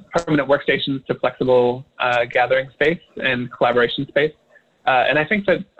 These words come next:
overall that's also gonna be, uh, a net benefit for spaces like the A U and like the Frontier at R T P that, uh, that already provide that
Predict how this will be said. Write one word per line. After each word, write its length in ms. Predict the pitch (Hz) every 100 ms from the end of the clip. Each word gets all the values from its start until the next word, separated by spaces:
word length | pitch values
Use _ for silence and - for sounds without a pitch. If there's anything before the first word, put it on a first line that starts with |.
| -
overall 280 | 156 170
that's 160 | 160 160
also 200 | 180 180
gonna 200 | 160 151
be, 480 | 151 147 147 143 135 -
uh, 360 | 135 127 123 131
a 40 |
net 160 | 143 139
benefit 380 | 160 156 139 -
for 240 | 143 135 131
spaces 380 | 131 127 123 120
like 160 | 127
the 80 | -
A 140 | 123
U 380 | 127 123 127 123
and 220 | 117 131
like 160 | 135 127
the 100 | 127
Frontier 500 | - 120 - 139 131
at 60 | 123
R 100 | 123
T 140 | -
P 200 | 123 147
that, 200 | 131 120 - _ _ _ -
uh, 260 | 131 120 127
that 100 | 139
already 420 | - 151 160 151
provide 400 | 143 135 127 135 127
that 240 | 117 110